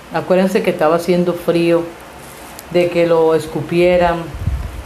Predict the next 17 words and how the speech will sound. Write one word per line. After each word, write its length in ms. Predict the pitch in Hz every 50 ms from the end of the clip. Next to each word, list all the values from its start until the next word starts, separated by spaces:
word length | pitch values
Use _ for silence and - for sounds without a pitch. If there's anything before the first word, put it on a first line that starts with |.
| -
de 140 | - 170 170
que 100 | 170 185
le 120 | 170 165 160
dieran 300 | 156 156 160 170 170 165
puñetazos, 920 | 170 175 180 175 165 156 147 - 170 170 170 170 165 - 175 160 - - - - - - - - - - - - - - - -
de 200 | 156 175 175 175
que 140 | 170 175 170
lo, 440 | 170 165 165 156 151 151 151 151 147 147 135 - - -
lo 60 | 170
humillaran 540 | 170 165 160 151 147 165 170 170 165 156 156 156 139 - - - - - - - - - - - - - - - - - -
tan 180 | 160 147 143 -
fuertemente. 680 | - 160 151 151 - - 160 156 156 147 143 135 135 143 139 - - - - - - - - - - - - - - - - - - - - -
Y 80 | 175
más 420 | 180 180 185 196 226 254 277 269 226
el 260 | 226 226 226 226 226
sumo 320 | 226 233 240 240 254 269 262
sacerdote, 760 | 262 262 - 247 - 214 185 170 202 233 254 254 - 143